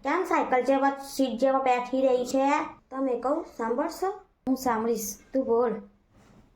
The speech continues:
તો ડૉક્ટરે એવું કીધું કે મારા અંદર વિટામિન પી ની કમી છે.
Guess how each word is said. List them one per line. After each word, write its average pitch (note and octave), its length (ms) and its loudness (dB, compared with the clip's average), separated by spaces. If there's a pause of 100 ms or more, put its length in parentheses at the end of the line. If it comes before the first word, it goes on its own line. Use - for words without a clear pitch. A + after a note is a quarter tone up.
(360)
તો G#3+ 100 -8
ડૉક્ટરે C4 320 -4
એવું C4 500 0
કીધું B3 400 -2
કે B3 120 -2
મારા C4 360 2
અંદર B3+ 420 4
વિટામિન B3 760 0
પી D4 320 2
ની A3 120 2
કમી A3 540 0
છે. C4 320 -2